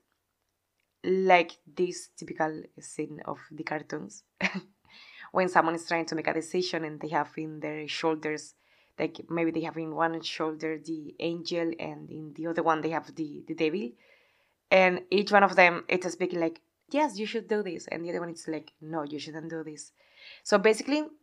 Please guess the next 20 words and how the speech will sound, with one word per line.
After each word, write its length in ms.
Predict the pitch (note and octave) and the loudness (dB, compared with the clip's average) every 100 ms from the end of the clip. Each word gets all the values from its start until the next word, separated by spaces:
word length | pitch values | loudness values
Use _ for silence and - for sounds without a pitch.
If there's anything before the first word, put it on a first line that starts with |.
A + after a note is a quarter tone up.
| - | -20
this, 380 | D3 D3 E3+ - | -14 0 0 0
this 180 | - E3 | -10 -8
is 100 | F3 | -4
the 180 | F3+ D#3 | 2 2
free 260 | - F#3+ | 4 2
will. 240 | E3 C#3+ C#3 - _ _ _ _ | 2 0 -6 -16 _ _ _ _
Some 280 | - A3 B3 | 8 8 8
people 260 | C#4+ D4+ | 6 6
live 340 | C4 A3+ A3+ E3+ | 6 2 -2 0
their 160 | F3+ | 2
whole 260 | D#3+ F#3 G3 | 2 4 4
lives 480 | F#3+ D#3 A#3+ - - _ | 6 6 4 -6 -14 _
trapped 340 | - E3+ E3+ - _ _ | 8 8 8 2 _ _
inside 560 | - F#3 F3 D#3+ E3 E3 | -2 0 4 2 2 0
their 180 | F3+ E3+ | 2 2
minds, 640 | D#3 C3+ F3 D#4 D4 - _ _ _ _ _ _ _ | 2 0 0 -2 -6 -20 _ _ _ _ _ _ _
in 320 | E3+ E3 E3 | 0 0 4
a 80 | E3+ | 4
place 460 | D#3 - F#3+ F#3+ - | 4 4 4 4 0
of 160 | E3+ | -2